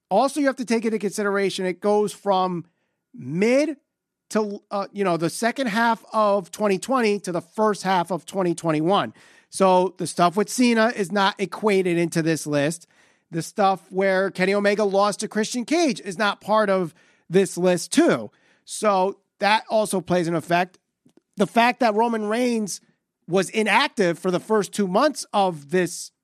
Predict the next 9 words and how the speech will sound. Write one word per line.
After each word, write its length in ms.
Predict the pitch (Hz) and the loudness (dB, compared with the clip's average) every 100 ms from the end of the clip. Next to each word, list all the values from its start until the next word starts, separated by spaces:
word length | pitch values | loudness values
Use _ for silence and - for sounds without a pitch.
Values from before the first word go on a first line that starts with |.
| _ _ - | _ _ -6
sample 440 | 240 339 339 196 | -2 0 0 -2
set 440 | - 165 143 165 _ _ _ _ _ _ _ _ _ _ - | -4 -6 -8 -10 _ _ _ _ _ _ _ _ _ _ -6
could 160 | 453 494 | -2 -2
have 120 | - | 0
played 240 | 311 233 | 2 4
a 60 | 208 | 2
role 300 | 190 185 165 | 2 2 0
in 80 | 147 | 0
this. 360 | 147 208 - | 0 0 -4